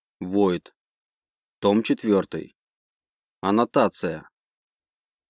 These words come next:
Целый месяц почти непрерывных сражений, и, наконец, дома все спокойно. Передав свою планету под управление Народному Совету, а также заключив союз с Академией,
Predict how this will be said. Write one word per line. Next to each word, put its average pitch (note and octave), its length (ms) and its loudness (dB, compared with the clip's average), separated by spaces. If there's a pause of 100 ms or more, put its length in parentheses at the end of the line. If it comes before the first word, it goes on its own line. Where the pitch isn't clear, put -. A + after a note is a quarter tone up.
(420)
Целый G3+ 380 4
месяц F#3 360 2
почти C3 380 0
непрерывных B2 580 2
сражений, C#3 540 2
и, - 160 -4
наконец, B2 480 0
дома G2+ 300 0
все G2 160 -6
спокойно. F2+ 640 -6 (420)
Передав D3+ 420 4
свою B2+ 220 0
планету D3+ 400 4
под G#2+ 160 0
управление C#3 540 2
Народному G#2+ 420 0
Совету, C#3 580 0 (200)
а A2+ 120 0
также A2 320 0
заключив A2 460 0
союз E3+ 320 2
с - 60 -6
Академией, G#2+ 680 0